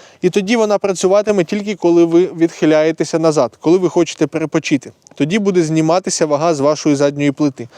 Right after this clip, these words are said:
Але особисто я не розумію, для чого розвантажувати частину ваги цієї плити, тому що ви можете спертися на стіну і здобути максимально такий же ефект. Отже, ви просто одягаєте цю систему, дивитеся, на якій приблизно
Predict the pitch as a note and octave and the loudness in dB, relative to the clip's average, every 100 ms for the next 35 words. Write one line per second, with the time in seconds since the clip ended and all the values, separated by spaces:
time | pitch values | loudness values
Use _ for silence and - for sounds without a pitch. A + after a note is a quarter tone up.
0 | - - - C#3 G3 G3 F#3+ F#3 F3+ F#3+ | -20 -14 -4 0 2 0 0 -2 0 2
1 | F#3 F3 F3+ F#3 G3+ G3 D#3 D3+ D3+ F3+ | 2 2 0 0 2 2 2 0 0 0
2 | E3 E3 D#3+ E3 F3 E3 D#3 D3+ D3+ - | 0 0 0 0 0 0 2 0 -2 -6
3 | D#3+ - G#3+ C#4 C4+ B3 B3 - A#3+ A3+ | -6 -4 -2 0 0 -2 -6 -4 -4 -4
4 | A3+ G#3 A3 G3+ - - - F3+ G#3 - | -4 -4 -4 -6 -10 -20 -6 -2 -2 0
5 | E3+ F3 G3 F3+ E3+ F3 D#3+ - F#3+ F3+ | 0 0 0 -2 -2 0 0 -2 -4 -4
6 | F3 - D#3+ E3 - A3 A3+ F#3 F3+ C#3 | -4 -4 -2 -2 -4 -4 0 -2 -2 -4
7 | D3 D#3+ F#3 D#3 C#3+ - D3+ F3 F#3+ F3+ | -4 -2 -2 0 -2 -4 -2 0 0 0
8 | - - - - C3+ E3+ E3+ D3+ - D3 | -2 -8 -18 -6 -4 0 0 0 -4 -6
9 | C3 A2 _ - - - - F#3 C#3 A#2 | -6 -6 _ -20 -20 -10 -2 0 0 -6
10 | - _ _ E3 G#3 A3+ G3 - F3 _ | -10 _ _ -2 0 0 -2 -2 -2 _
11 | _ _ - A3 G#3+ G3+ F#3+ F3+ F3+ - | _ _ -2 0 0 -2 -2 0 -2 -2
12 | F#3 F#3 - A#3+ G#3 F3+ G#3+ G3+ G3+ - | -6 -4 -2 0 0 0 2 2 0 -2
13 | F3+ F#3 G3+ - G3 D3+ F3 F3+ F#3+ D3+ | 0 0 0 -2 -4 -2 0 2 2 2
14 | B2+ | 0